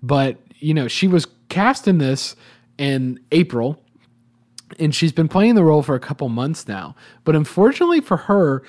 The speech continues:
the reviews have been really bad for the revival, even though it's a very well acclaimed play. But N P R notes that the reviews of this revival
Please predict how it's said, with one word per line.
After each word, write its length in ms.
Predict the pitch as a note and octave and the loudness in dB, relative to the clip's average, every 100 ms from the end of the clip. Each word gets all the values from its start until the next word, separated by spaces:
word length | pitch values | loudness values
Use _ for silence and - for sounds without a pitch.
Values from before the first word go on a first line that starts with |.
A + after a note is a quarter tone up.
| - - | -20 -4
the 100 | D#3 | 0
reviews 500 | D#3 C#3 C#3 G3 G#3+ | 2 2 2 0 0
have 80 | A3+ | 0
been 280 | A#3 C3+ A2 | 0 0 0
really 320 | C3 C#3+ D#3 | 0 4 4
bad 560 | B2 G#2+ G#2+ G#2 C#3+ D#3+ | 2 -4 -2 -2 -4 -4
for 160 | D3+ | -4
the 100 | C#3 | -2
revival, 680 | A#2+ A2 G2+ G2+ A#2 F3 G3 C3 | -2 -4 -4 -6 -2 0 0 -2
even 220 | C3 C3 | -2 -2
though 120 | C3+ | -2
it's 140 | B2 | -2
a 60 | A#2 | -4
very 240 | A2 A#2 | -4 -4
well 460 | G#2+ F#2+ G2+ A#2 - A#2 | -4 -4 -4 -4 -6 -10
acclaimed 460 | - B2 A#2 A2 | -8 -4 -4 -6
play. 420 | - G2 G#2 C3 - - - _ | -8 -8 -6 -6 -10 -20 -20 _
But 320 | C#3+ B2+ - _ | -2 -2 -6 _
N 160 | C#3 D#3+ | -8 -6
P 120 | D#3 | -2
R 200 | E3+ D#3+ | -2 -2
notes 680 | B2+ D3 E3+ B2+ G#2 - - | -4 0 0 0 -6 -14 -12
that 180 | - C#3+ | -6 -4
the 100 | C3+ | -2
reviews 460 | B2+ B2 C#3+ E3+ D3+ | -2 0 2 2 0
of 100 | C#3 | -2
this 240 | D3 - | -2 -2
revival 720 | A#2+ B2 C#3 C3+ B2+ A#2 A2 | -4 0 0 0 0 -2 -4